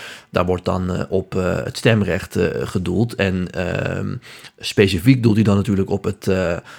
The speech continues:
nou, bijvoorbeeld terzijde schuiven van de uitslag in Georgia, waar Trump, eh, zou kunnen hebben geprobeerd om, eh, extra stemmen gewoon te verzinnen, zodat, eh, ehm, eh, zodat hij die verkiezingen zou winnen. Maar je kunt natuurlijk ook groter maken.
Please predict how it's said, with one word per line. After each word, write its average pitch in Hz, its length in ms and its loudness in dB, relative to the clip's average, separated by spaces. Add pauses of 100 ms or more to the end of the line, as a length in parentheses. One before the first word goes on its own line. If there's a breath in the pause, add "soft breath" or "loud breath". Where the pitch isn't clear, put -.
(120)
nou, 87 140 4
bijvoorbeeld 92 360 -2
terzijde 95 380 2
schuiven 92 400 0
van 92 140 -2
de 90 60 -2
uitslag 95 380 -2
in 95 140 -2
Georgia, 113 480 4
waar 95 140 -2
Trump, 87 360 -4
eh, 82 220 0
zou 95 200 -4
kunnen 95 220 -2
hebben 87 200 -4
geprobeerd 95 540 -6
om, 92 240 -2
eh, 85 200 -2 (400 loud breath)
extra - 360 -4
stemmen 95 440 0
gewoon 95 300 0
te - 100 -4
verzinnen, 92 420 0
zodat, 87 400 -4
eh, 80 260 -2 (560 loud breath)
ehm, 90 800 -6 (160)
eh, - 280 -8
zodat - 240 -4
hij - 100 -6
die 95 80 -4
verkiezingen 95 420 0
zou 90 140 -2
winnen. 104 260 4
Maar 90 140 2
je 85 80 -2
kunt - 200 -4
natuurlijk 82 220 -4
ook - 60 -14
groter 101 340 2
maken. 92 400 0